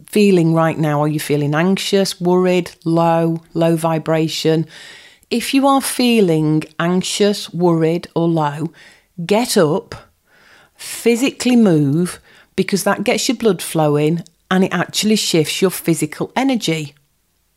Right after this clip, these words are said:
Smile. Even if you don't feel like the smile on the inside,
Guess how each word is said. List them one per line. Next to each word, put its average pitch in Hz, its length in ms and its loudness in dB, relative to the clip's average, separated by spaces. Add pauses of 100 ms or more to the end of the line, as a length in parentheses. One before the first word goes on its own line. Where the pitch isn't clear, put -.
(520)
Smile. 233 840 2 (680)
Even 254 320 4
if 233 100 -2
you 240 80 0
don't 226 240 2
feel 220 540 2
like 190 240 0
the 175 60 -2
smile 185 420 2
on 180 140 2
the 185 180 4
inside, 165 720 0